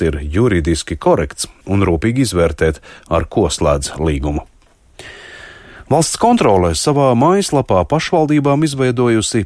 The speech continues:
pašnovērtējuma anketu ārpus ģimenes aprūpes jomā. Ar anketas palīdzību pašvaldība var noskaidrot, vai tajā pienācīgi analizē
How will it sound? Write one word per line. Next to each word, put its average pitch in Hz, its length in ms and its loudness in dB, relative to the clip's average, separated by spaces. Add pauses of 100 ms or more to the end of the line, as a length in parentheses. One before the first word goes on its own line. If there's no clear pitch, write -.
pašnovērtējuma 131 1300 0
anketu 170 540 0 (100)
ārpus 87 480 -2
ģimenes 87 400 -2
aprūpes 85 560 -2
jomā. 87 380 0 (640)
Ar 151 220 2 (100)
anketas 151 400 0
palīdzību 90 720 0
pašvaldība 98 720 2
var 101 160 0
noskaidrot, 95 720 0
vai 95 320 -2
tajā 113 320 2
pienācīgi 90 880 0
analizē 87 560 0